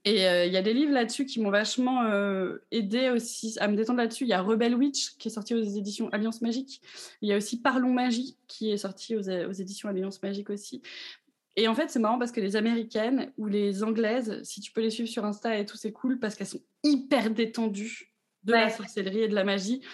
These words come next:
Speaker 1: Elles sont hyper en mode, euh, comme elles se fringuent, tu vois ce que je veux dire ? Elles mettent des couleurs. Toi, t'aurais dit, ça va pas ensemble. Bah, elles, elles le font,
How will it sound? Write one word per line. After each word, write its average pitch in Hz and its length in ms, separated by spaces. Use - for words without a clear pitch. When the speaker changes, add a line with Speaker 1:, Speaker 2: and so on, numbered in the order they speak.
Speaker 1:
Elles 233 120
sont 254 180
hyper 269 340
en 240 80
mode, 233 380
euh, 185 520
comme 240 160
elles 240 120
se 247 120
fringuent, 240 440
tu - 120
vois 220 100
ce 220 60
que - 40
je - 20
veux 220 60
dire ? 240 120
Elles 214 80
mettent 185 120
des 190 120
couleurs. 233 520
Toi, 240 200
t'aurais 214 160
dit, 202 160
ça 214 120
va 190 100
pas 220 80
ensemble. 226 240
Bah, 190 80
elles, 208 80
elles 208 160
le 190 140
font, 202 420